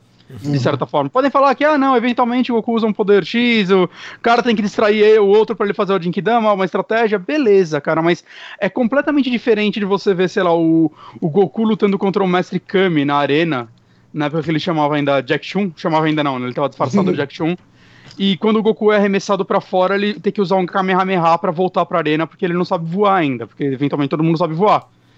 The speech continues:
Speaker 1: Voar é um negócio muito importante, o Tenshinhan e o Kao sabiam, sabiam voar. Né, ele chamava até de dança, sei lá o que lá. Então, assim, era tudo muito mais limitado. E eu acho que pra um R P G isso funciona bem, porque, né, você tem que escalar seu personagem.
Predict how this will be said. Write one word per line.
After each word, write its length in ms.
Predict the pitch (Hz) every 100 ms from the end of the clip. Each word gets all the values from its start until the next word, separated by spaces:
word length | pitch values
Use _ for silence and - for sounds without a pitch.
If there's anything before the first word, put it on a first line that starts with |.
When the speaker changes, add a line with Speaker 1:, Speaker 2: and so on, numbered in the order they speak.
| _
Speaker 1:
Voar 460 | - 135 190 175 202
é 40 | 233
um 20 |
negócio 320 | 240 226 240
muito 220 | 214 247
importante, 420 | - - 196 180
o 40 | 175
Tenshinhan 420 | 170 - 170 185
e 80 | 277
o 40 |
Kao 280 | - 240 214
sabiam, 440 | 165 139 135 123 151
sabiam 260 | 175 151
voar. 300 | 143 151 120 - _ _ _ -
Né, 100 | 135
ele 80 |
chamava 240 | 139 160 156
até 160 | 165
de 140 | 151 147
dança, 520 | 135 156 190 165 160
sei 160 | - 160
lá 80 |
o 40 | 151
que 100 | 180
lá. 180 | 151 139 - - -
Então, 180 | 180
assim, 320 | 240 254 208 - - - -
era 320 | - 233 247
tudo 240 | 285 302
muito 300 | 277 247 269
mais 220 | 254 247
limitado. 640 | 208 233 240 - 180 165 156
E 20 |
eu 100 | 170
acho 160 | 196 -
que 40 |
pra 100 | -
um 80 | 226
R 120 | 214
P 160 | 202 190
G 160 | 156 208
isso 120 | -
funciona 300 | 226 240 226
bem, 160 | 208
porque, 220 | 202 - 254
né, 160 | 202
você 200 | 156 151
tem 120 | 175
que 60 | 180
escalar 340 | - 269 220 196
seu 140 | 170
personagem. 560 | 147 160 147 156 123